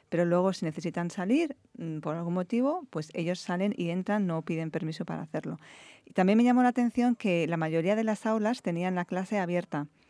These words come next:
Eh, es decir, no había demasiado ruido en los pasillos, no pasaban gritando por los pasillos, entonces eso permitía que en, en el aula la mayoría de las veces la puerta estaba abierta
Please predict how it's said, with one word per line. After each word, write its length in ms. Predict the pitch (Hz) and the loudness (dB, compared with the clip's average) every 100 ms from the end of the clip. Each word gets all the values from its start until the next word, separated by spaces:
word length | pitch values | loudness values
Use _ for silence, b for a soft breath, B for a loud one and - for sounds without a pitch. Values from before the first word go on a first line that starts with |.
| b b b - | b b b -6
Eh, 300 | - 170 170 | 0 2 2
es 60 | 190 | 0
decir, 260 | 196 208 | 0 0
no 180 | 180 202 | 4 4
había 260 | 220 214 208 | 4 4 4
demasiado 360 | 196 190 196 | 2 2 2
ruido 160 | 185 180 | 4 4
en 80 | 170 | 2
los 140 | 170 | 0
pasillos, 560 | 165 - 240 220 214 214 | -2 2 2 4 4 2
no 120 | 175 | 0
pasaban 380 | 175 175 170 165 | -4 -4 -4 -2
gritando 400 | 165 165 165 156 | -2 -2 -4 -4
por 140 | 156 | -4
los 100 | 156 | -4
pasillos, 640 | 160 160 233 220 226 302 - B B - | -6 -2 0 2 0 -2 -8 B B -6
entonces 340 | 165 156 175 | -6 -4 -6
eso 160 | 175 180 | -4 -4
permitía 580 | 175 170 165 196 220 | -2 -2 -2 0 -2
que 440 | 226 175 151 147 - | -2 -2 0 -2 -4
en, 280 | 160 156 151 | -4 -2 -2
en 140 | 160 151 | -2 -2
el 100 | 151 | -2
aula 240 | 175 240 | 0 0
la 120 | 220 | -2
mayoría 300 | 156 156 160 | -2 -2 -2
de 40 | 160 | -2
las 160 | 160 | -4
veces 260 | 180 208 233 | -4 -4 -4
la 100 | 156 | -4
puerta 200 | 165 170 | -4 -6
estaba 260 | - 170 | -6 -6
abierta 460 | 170 190 202 - | -2 -2 -2 -4